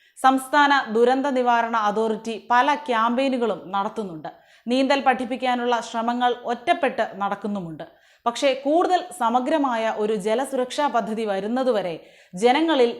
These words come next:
ജലസുരക്ഷാബോധം ഉണ്ടാകുന്നതുവരെ മുങ്ങിമരണങ്ങൾ തുടർന്നുകൊണ്ടേയിരിക്കും.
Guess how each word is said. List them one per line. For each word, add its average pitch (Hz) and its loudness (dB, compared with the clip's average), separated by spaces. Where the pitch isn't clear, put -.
ജലസുരക്ഷാബോധം 233 0
ഉണ്ടാകുന്നതുവരെ 226 0
മുങ്ങിമരണങ്ങൾ 208 0
തുടർന്നുകൊണ്ടേയിരിക്കും. 196 -2